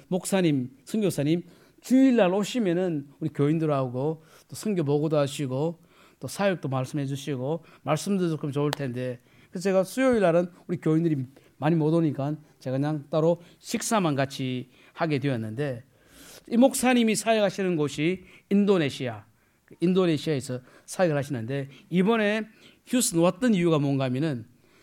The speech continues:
그 아들이 한빛교회에서 이제 전도사님을 하고 계시는데 그 아들이 폴스호스에 있는 그 사우스웨스트 베프티스트 세미나리를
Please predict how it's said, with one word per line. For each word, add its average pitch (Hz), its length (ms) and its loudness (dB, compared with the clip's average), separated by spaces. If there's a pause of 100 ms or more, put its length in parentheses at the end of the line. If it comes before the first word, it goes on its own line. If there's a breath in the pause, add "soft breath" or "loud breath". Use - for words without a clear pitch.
(180 soft breath)
그 - 180 -14
아들이 226 600 4 (420 soft breath)
한빛교회에서 143 1080 -2
이제 117 160 -10
전도사님을 139 600 -2
하고 127 140 -6
계시는데 120 640 -8 (580 soft breath)
그 147 360 -4
아들이 175 480 0 (260)
폴스호스에 180 640 2
있는 135 420 -2 (420 soft breath)
그 117 380 -14 (1500 soft breath)
사우스웨스트 180 840 2
베프티스트 160 360 -2
세미나리를 156 680 0